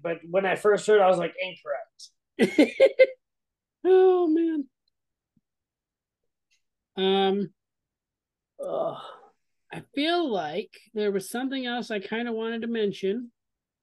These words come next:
Speaker 2: I didn't have notes written down this week. Oh, didn't I? Somewhere? No, maybe not. I don't know. Um, all right, well,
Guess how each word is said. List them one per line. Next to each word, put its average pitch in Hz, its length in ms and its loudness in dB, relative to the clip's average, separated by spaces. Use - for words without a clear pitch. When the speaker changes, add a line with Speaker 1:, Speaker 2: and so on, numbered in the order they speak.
Speaker 2:
I 170 60 -4
didn't 202 340 0
have 226 220 0
notes 220 500 -6
written 226 260 -6
down 196 300 0
this 190 200 -4
week. 202 280 -10
Oh, 254 380 0
didn't 359 180 -4
I? 359 240 -4
Somewhere? 294 580 -8
No, 294 360 -10
maybe 269 180 -6
not. 277 200 -6
I 202 80 -6
don't 165 220 -8
know. 190 80 0
Um, 214 380 -2
all 202 100 0
right, 254 300 2
well, 262 440 -2